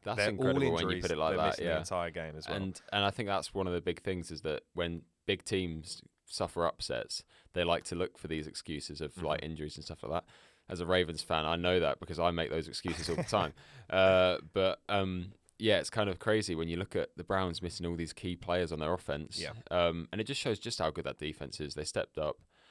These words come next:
Speaker 1: Um, it did seem like the Niners shot themselves in the foot
Speaker 2: Mm-hmm.
Speaker 1: for most of that game, though. I mean, uh, Jake Moody obviously missed the two field goals.
Speaker 2: Yeah, killer.
Speaker 1: Um,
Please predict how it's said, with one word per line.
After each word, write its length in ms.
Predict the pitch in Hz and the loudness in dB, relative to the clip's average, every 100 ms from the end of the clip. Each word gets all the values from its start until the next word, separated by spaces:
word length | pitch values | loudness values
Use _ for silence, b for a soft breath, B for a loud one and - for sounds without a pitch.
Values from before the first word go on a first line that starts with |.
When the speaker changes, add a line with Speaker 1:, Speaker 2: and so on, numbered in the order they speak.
| b b | b b
Speaker 1:
Um, 400 | 85 90 90 82 - _ _ _ - | 0 2 2 -4 -10 _ _ _ -6
it 140 | 104 | 0
did 160 | 120 - | 0 2
seem 220 | 113 98 | 2 2
like 100 | 87 | 0
the 60 | |
Niners 580 | 87 87 87 82 - - _ | 0 0 0 -2 -4 -8 _
shot 240 | - 92 | -6 -4
themselves 380 | 62 80 82 78 | -4 -2 -2 -2
in 60 | 76 | -6
the 40 | |
foot 320 | - 78 71 - _ - | -8 -2 -2 -4 _ -14
Speaker 2:
Mm-hmm. 120 | 110 | -8
Speaker 1:
for 100 | 69 | -6
most 360 | 80 78 73 - | -2 -2 -2 -6
of 60 | 76 | -6
that 160 | 65 | -6
game, 260 | - 76 73 | -2 -4 -2
though. 220 | 71 71 85 - | -4 -4 -6 -6
I 60 | |
mean, 300 | 85 82 80 - b b b b - | -2 0 -2 -10 b b b b -6
uh, 320 | 78 76 73 76 | 0 2 2 0
Jake 200 | 90 69 | -2 0
Moody 300 | 87 85 85 | -2 0 0
obviously 260 | 82 - | -2 -4
missed 240 | 85 80 - | -4 -4 -8
the 60 | |
two 200 | - 85 | -6 -6
field 340 | 73 82 80 80 | -4 -2 -2 0
goals. 380 | 80 80 78 87 | 2 2 -2 -6
Speaker 2:
Yeah, 160 | 78 | -6
killer. 200 | - - | -6 -2
Speaker 1:
Um, 460 | 85 82 80 80 | -2 -2 -6 -8